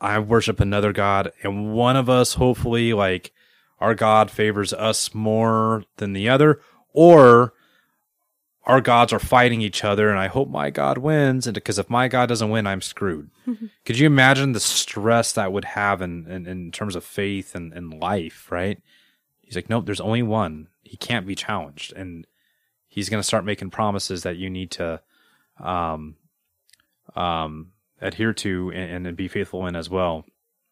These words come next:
Speaker 1: So he is the undisputed champion, right? That's kinda like the big point, is that it's not that,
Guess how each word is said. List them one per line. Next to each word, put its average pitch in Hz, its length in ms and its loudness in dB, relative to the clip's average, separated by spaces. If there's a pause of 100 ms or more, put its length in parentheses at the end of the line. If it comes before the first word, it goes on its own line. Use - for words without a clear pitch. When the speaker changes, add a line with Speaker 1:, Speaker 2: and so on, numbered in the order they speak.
(300)
Speaker 1:
So 110 360 0 (420)
he 127 120 -2
is 113 80 0
the 123 120 2
undisputed 143 460 2
champion, 104 460 -2
right? 101 180 2
That's 107 140 2
kinda 113 180 -2
like 101 160 -2
the 95 60 -4
big 104 300 -2
point, 101 420 -4
is 95 120 -6
that 90 320 -2 (460)
it's - 200 -2
not 123 220 4
that, 110 340 2